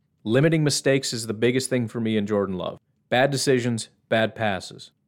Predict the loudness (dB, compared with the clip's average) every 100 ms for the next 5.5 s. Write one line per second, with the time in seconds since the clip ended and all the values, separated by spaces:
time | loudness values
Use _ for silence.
0 | -14 -4 -2 2 4 2 0 0 0 4
1 | 4 4 0 -2 0 0 0 0 2 2
2 | 0 0 2 2 -2 -4 -4 -4 -4 -2
3 | -2 -2 -2 -2 -2 0 2 4 4 0
4 | 0 -6 -4 -2 0 0 -6 -10 _ _
5 | -2 2 4 2 -2